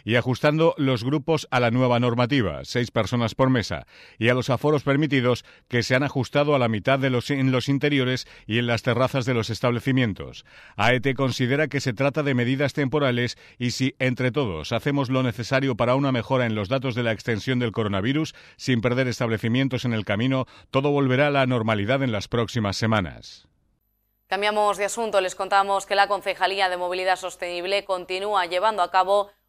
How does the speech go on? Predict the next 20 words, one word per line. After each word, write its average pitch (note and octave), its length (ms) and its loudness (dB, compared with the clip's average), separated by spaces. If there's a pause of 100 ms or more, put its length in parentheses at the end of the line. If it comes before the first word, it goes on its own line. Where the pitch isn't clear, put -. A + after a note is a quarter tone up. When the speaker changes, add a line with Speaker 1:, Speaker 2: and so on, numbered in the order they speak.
Speaker 2:
obras A#3+ 460 2
de G3+ 140 -2
mejora G3 500 2
para F#3+ 160 4
la F#3+ 160 2
creación G3+ 560 -2
de G3 100 -4
nuevos G3+ 400 -4
carriles F#3+ 480 0
buses G3 520 -4 (240)
que G3+ 120 -2
permitan G3 680 -2
también F#3 420 -2
la F#3 140 2
mejora F#3 480 0
de G3 140 -4
la A3 100 4
accesibilidad. F3+ 1000 0 (260)
En E3 120 -12
total, G3 440 2